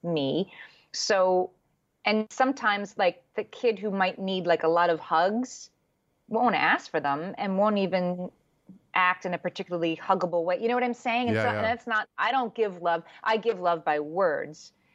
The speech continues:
Speaker 2: Right.
Speaker 1: And that's what I want back, words. But one of my kids might need more, just, "I just want you to sit with me." And I, so I went through this with my kids and my spouse, sort of thinking about, like,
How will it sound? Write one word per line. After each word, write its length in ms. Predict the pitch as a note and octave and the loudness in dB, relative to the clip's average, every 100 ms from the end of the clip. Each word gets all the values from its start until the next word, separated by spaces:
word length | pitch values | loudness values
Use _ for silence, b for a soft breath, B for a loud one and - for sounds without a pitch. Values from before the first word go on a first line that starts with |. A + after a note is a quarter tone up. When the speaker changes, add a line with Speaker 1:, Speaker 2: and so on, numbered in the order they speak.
| - | -10
Speaker 2:
Right. 180 | E2+ D#3+ | -6 -4
Speaker 1:
And 140 | E3 | 0
that's 200 | E3 E3 | 0 0
what 120 | D#3+ | 2
I 140 | D#3+ E3 | 2 0
want 160 | D#3 C#3+ | -4 -4
back, 240 | D3+ C#3 - | 0 0 -2
words. 560 | E3+ E3+ C#3+ D3+ D#3 | 0 2 2 -2 -4
But 160 | - D#3+ | -2 0
one 120 | E3 D#3 | 0 -2
of 40 | |
my 160 | D3 D#3 | -2 -2
kids 600 | - B3+ F3 F3 F3 - | -2 2 4 2 0 -4
might 320 | E3 D#3+ - | 0 0 -2
need 540 | F3 D#3+ D#3 D#3 D3+ - | -2 0 2 0 -2 -6
more, 680 | F3 D#3 D3+ D3 D3 D3 D3 _ _ _ _ _ _ _ - - - | 0 2 4 4 4 4 0 _ _ _ _ _ _ _ -18 -18 -8
just, 220 | - F#3+ G#3 | -4 0 2
"I 60 | |
just 120 | E3 | 2
want 100 | F3+ | 0
you 60 | C#3 | 0
to 60 | D#3 | 0
sit 260 | - - | -2 -2
with 200 | F#3 - | 0 -2
me." 300 | D3+ - - - B B G3 | -2 -2 -4 -8 B B 0
And 300 | F3 E3+ F3 - - - | 2 2 -2 -12 -14 -2
I, 180 | F3+ F3+ | 0 0
so 200 | - F3+ | 0 2
I 100 | E3+ | 2
went 260 | E3+ F#3 - | 2 0 0
through 140 | F#3+ | 2
this 260 | E3+ E3 - | 2 2 2
with 220 | D#3 - - _ _ _ _ _ _ _ | 0 0 -16 _ _ _ _ _ _ _
my 180 | E3 D3+ | -4 -4
kids 380 | D3 - C4 G3 | -2 0 0 0
and 80 | F3 | -4
my 100 | D#3+ | -4
spouse, 360 | - G3 G3 | 0 0 0
sort 120 | G3 F3+ | 0 -4
of 80 | |
thinking 300 | - G3 F#3 | -4 -8 -6
about, 260 | E3+ D#3+ - | -2 0 0
like, 220 | E3 D3+ | 0 -2